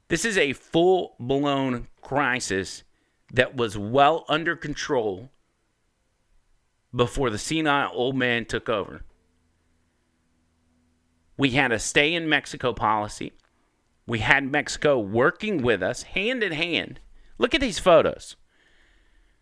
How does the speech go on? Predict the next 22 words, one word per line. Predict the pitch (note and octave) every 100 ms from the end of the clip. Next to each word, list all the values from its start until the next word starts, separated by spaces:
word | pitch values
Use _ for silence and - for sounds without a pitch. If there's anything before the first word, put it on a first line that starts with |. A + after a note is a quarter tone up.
| _ _ _ _
Working | - A3+ A#3+ B3+
with | A3 F#3
us | C#3
hand | - G3+ B3+ C#4+
in | C4 G#3
hand | G3 F3 F2+ F2+ - - _ _ _ _ _ _ _
to | -
make | D3+ D#3+ G#3+
sure | - C#4+ C4+ C3+ A#2+ - _ _ _ _ _ _ _ _ _ _ _ _ _ _ _ -
these | B2+ G3 A#3+
people | - G3+ - F3 D#3 - _ - -
were | A#2
taken | - E3+ A3+
care | F#3+ E3 B2
of, | A#2+ B2+ - - _ _ _ -
to |
make | C3 C3+ D#3 D#3
sure | - F#3+ D3+ D3+ E3+ _ _ _ _
that | G#2 B2+ B2 A2 A#2+ A#2
the | A#2
people | - E3+ D#3+ D#3+ D3
of | B2 A#2+